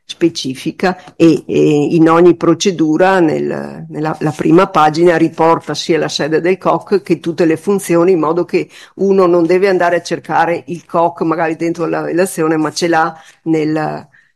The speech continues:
nella relazione della, del, nella procedura stessa. Quindi, insomma, per,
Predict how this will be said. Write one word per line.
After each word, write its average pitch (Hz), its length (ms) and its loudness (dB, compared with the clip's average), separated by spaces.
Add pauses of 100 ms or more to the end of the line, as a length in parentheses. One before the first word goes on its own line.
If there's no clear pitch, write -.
(280)
nella 143 520 -6
relazione 156 720 2
della, 139 540 -4
del, 147 220 -4
nella 156 260 2
procedura 160 560 2
stessa. 151 680 -6
Quindi, 151 340 2
insomma, - 380 -6 (120)
per, - 380 0